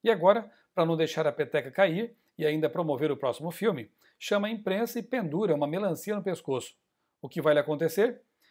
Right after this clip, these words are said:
Vai continuar forrando a conta bancária até saturar seu filão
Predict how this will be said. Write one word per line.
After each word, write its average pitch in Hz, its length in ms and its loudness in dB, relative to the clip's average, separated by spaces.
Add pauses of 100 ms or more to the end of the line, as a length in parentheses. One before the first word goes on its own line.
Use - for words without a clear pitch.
(140)
Vai 147 140 2
continuar 190 480 0
forrando 185 580 0
a 120 60 0
conta 165 340 -2
bancária 123 640 0 (260)
até 160 240 0
saturar 175 460 0
seu 170 160 -2
filão 208 500 2